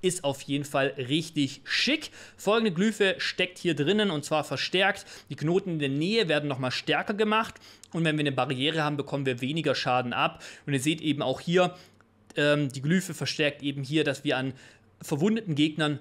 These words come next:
nochmal deutlich mehr Schaden machen. Vier und, ähm,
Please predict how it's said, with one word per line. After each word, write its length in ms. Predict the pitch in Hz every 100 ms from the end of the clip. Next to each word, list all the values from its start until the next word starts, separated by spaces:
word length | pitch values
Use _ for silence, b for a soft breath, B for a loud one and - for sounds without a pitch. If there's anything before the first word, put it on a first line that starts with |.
| -
nochmal 360 | 127 139 131 -
deutlich 460 | - 151 160 151 143
mehr 120 | 123
Schaden 380 | 123 131 131 135
machen. 300 | 123 143 127
Vier 280 | - 156 170
und, 120 | 143 B B B -
ähm, 580 | 147 135 131 131 131